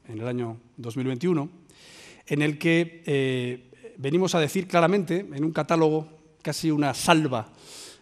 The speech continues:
de, de, de frases de lo que somos y de lo que no somos, de lo que queremos seguir siendo, de lo que no queremos ser, eh, yo propongo a la Cámara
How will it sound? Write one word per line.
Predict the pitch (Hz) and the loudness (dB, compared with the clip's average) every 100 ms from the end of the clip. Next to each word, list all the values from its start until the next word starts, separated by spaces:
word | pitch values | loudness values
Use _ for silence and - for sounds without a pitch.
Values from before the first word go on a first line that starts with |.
| - | -14
de, | 131 135 127 123 | -4 0 0 0
de, | 127 | -2
de | 123 | -4
frases | - 175 175 127 120 | 4 6 6 4 -4
de | 123 | -4
lo | 117 | -4
que | 123 | -2
somos | - 202 131 - | 2 2 0 -4
y | |
de | 113 | -6
lo | 107 | -6
que | 120 | -2
no | 156 | 0
somos, | 185 170 202 - _ _ - - | 0 -2 -4 -16 _ _ -20 -10
de | 127 | -6
lo | 123 | -4
que | 123 | -4
queremos | 139 175 190 | 2 4 4
seguir | 175 170 | 2 2
siendo, | - 180 123 | 0 0 0
de | |
lo | 113 | -2
que | 123 | -2
no | 156 | 0
queremos | 175 170 160 | 0 -2 -2
ser, | 175 160 - - - - - - - | -2 -4 -8 -20 -20 -20 -20 -20 -12
eh, | 127 113 110 | -8 -6 0
yo | 143 | 2
propongo | 147 139 175 165 151 180 | 2 2 2 2 -2 -8
a | 113 | -6
la | 120 | 2
Cámara | 151 135 131 | 2 2 -2